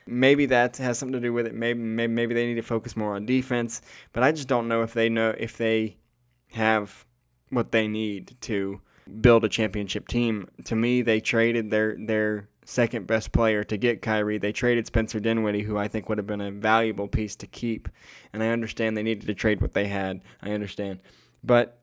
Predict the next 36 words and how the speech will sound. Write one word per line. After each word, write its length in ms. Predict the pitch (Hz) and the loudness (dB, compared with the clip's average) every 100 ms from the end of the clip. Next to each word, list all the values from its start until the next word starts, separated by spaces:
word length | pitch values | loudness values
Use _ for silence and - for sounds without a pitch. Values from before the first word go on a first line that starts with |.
| _ _ _ | _ _ _
since 260 | - 139 127 | 0 2 2
the 100 | 127 | 0
Kyrie 360 | 127 117 117 | 2 4 4
trade, 380 | 110 120 107 104 | 2 0 -2 -2
the 60 | 107 | -4
Mavs 280 | 107 110 110 | -4 -4 -6
have 120 | 107 | -8
gone 200 | 104 101 | -8 -4
nine 200 | 107 113 | -2 -2
and 100 | 113 | -4
seventeen 460 | 120 110 107 107 101 | -4 -6 -6 -8 -8
and 100 | 101 | -8
they're 100 | - | -2
out 180 | 123 | 0
of 60 | 117 | 0
the 80 | 110 | 2
playoffs. 560 | - 101 98 110 - - - - | 2 2 -6 -10 -14 -18 -20 -14
So 120 | - | -10
something 520 | 107 - 131 127 131 | -2 2 2 2 0
isn't 220 | 120 110 101 | 2 -2 -4
right 300 | 104 101 - | -6 -6 -8
in 160 | 107 | -4
Dallas. 480 | 104 104 98 95 - - | 0 0 -2 -6 -12 -10
And 340 | 107 104 - - | -8 -8 -10 0
honestly, 420 | 123 131 127 131 | 2 2 0 0
I 140 | 104 | 2
doubt 400 | 113 113 110 107 | 2 4 4 2
if 200 | 107 - | -4 -6
we'll 160 | 110 104 | -6 -6
see 220 | - 107 | -4 -6
Kyrie 380 | 98 104 101 98 | -4 -4 -4 -4
back 280 | 98 107 101 | -4 -6 -4
there 200 | 101 98 | -4 -4
next 300 | 101 101 - | -6 -4 2
year. 260 | 123 113 - - _ _ _ | 4 4 -2 -18 _ _ _
But 400 | 135 156 151 - | 6 8 8 2